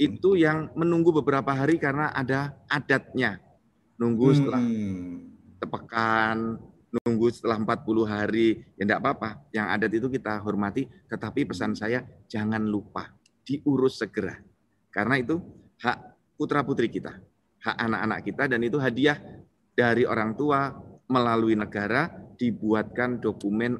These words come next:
Speaker 1: untuk legalitas bagi bayi kita. Nah, em, di dalam mengurus ini tidak dipungut biaya, gratis. Dukcapil sudah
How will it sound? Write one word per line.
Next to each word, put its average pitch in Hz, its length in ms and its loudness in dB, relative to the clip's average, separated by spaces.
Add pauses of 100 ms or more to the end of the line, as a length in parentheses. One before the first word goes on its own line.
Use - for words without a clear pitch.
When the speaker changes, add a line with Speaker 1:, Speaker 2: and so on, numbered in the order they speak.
Speaker 1:
untuk 120 320 -2
legalitas 117 1040 -2 (240)
bagi 104 400 -4
bayi 92 240 -4
kita. 82 480 -10 (480)
Nah, 101 240 0 (880)
em, 113 640 2
di 127 80 2
dalam 117 320 4
mengurus 117 320 0
ini 139 320 2 (480)
tidak 120 240 2
dipungut 113 320 -2
biaya, 87 560 -6 (320)
gratis. 104 640 -2 (320)
Dukcapil 135 800 0 (400)
sudah 135 640 0